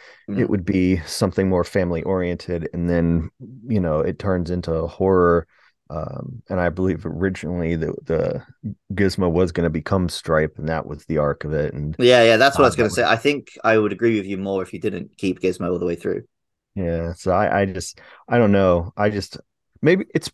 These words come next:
Speaker 2: you know what, honestly, it's probably my childhood memories of it. Like, I,
Speaker 1: Mm.
Speaker 2: I do
Speaker 1: Mm-hmm.
Speaker 2: not <laughs> want to see Gremlins. I didn't rewatch it for this, and I, I don't see myself, like, busting it out and watching it again. I think I bought it just to hear the commentary track.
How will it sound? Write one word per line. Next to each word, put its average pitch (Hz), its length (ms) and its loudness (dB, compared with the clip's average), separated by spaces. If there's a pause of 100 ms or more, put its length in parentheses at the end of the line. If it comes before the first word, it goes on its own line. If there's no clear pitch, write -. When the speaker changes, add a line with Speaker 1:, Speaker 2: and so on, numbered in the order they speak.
Speaker 2:
you 165 100 2
know 175 100 4
what, 170 120 6
honestly, 151 420 2
it's 107 100 -4
probably 104 280 2
my 90 160 -2
childhood 85 440 -4
memories 82 420 -6
of - 80 -4
it. - 100 -8
Like, 95 160 0
I, 156 140 4
Speaker 1:
Mm. 143 260 2
Speaker 2:
I 101 120 0 (140)
do 135 120 4
Speaker 1:
Mm-hmm. - 0 -
Speaker 2:
not 135 260 6 (120)
<laughs> - 140 -8
want 120 180 2
to 123 80 4
see - 220 -4
Gremlins. 135 340 4
I 113 80 2
didn't 110 360 -4
rewatch 113 440 0
it 104 80 -2
for 92 140 -12
this, 107 340 -2 (440)
and 98 120 2
I, 90 240 4
I 87 100 0
don't 95 220 2
see - 120 -4
myself, 87 680 -4
like, 85 200 -2 (360)
busting 87 380 0
it 82 80 0
out 80 200 2
and 78 220 -4
watching 87 500 -2
it - 140 -6 (140)
again. 82 300 -2
I 82 80 0
think - 200 -8
I 87 60 2
bought 92 340 2
it 92 160 2
just - 220 -6
to 85 80 -6
hear 87 220 0
the 82 100 -2
commentary 90 560 -2
track. 90 400 -6